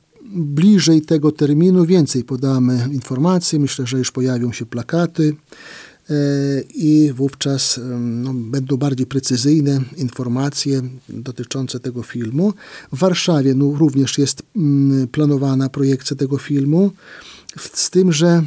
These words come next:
w tej chwili jeszcze nie wiemy, gdzie on będzie miał miejsce, projekcja. E, myśleliśmy o Centrum Kultury Prawosławnej.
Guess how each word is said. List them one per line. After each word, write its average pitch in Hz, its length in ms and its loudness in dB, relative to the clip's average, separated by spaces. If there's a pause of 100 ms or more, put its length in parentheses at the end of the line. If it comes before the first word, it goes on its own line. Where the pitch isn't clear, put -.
(140)
w - 80 -16
tej 170 180 2
chwili 151 320 0
jeszcze 151 380 2
nie 143 140 2
wiemy, 143 260 2
gdzie 139 300 2
on 120 100 -2
będzie 113 320 -6
miał 107 240 -2
miejsce, 107 400 -6
projekcja. 170 680 -2 (600)
E, 135 760 0
myśleliśmy 135 880 -2
o 139 120 -6
Centrum 135 360 -4
Kultury 165 380 -2
Prawosławnej. 151 840 0